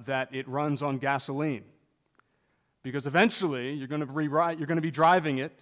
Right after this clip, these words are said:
and if you don't know that it runs on gasoline and it needs gasoline, you're gonna end up stranded on the side of a road with nowhere to go. You may need to know that at, uh, every now and then you have to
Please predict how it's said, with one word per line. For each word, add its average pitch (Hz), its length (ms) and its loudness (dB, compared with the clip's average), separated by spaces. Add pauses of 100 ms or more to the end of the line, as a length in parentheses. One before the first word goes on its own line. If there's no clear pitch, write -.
and 127 120 -6
if 127 80 -6
you 151 60 0
don't 175 200 2
know 180 200 6
that 175 120 2
it 165 60 -2
runs 160 280 2
on 151 140 2
gasoline 156 580 2
and 143 140 -2
it 143 60 -6
needs 151 260 0
gasoline, 143 580 -2
you're 143 100 -6
gonna 135 140 -4
end 151 140 -6
up 147 80 -8
stranded 147 540 -4
on 156 80 -4
the 147 80 -4
side 147 300 0
of 151 60 -2
a 151 60 -2
road 185 340 4 (760)
with 120 100 -12
nowhere 165 300 0
to 170 80 0
go. 175 320 4
You 120 120 -6
may 143 140 -2
need 170 160 0
to 156 80 -4
know 170 300 2
that 139 180 0
at, 139 240 -4
uh, 131 260 -4
every 143 200 -4
now 151 180 0
and 139 100 -2
then 143 200 -2
you 135 100 -6
have 139 140 -8
to 139 160 -10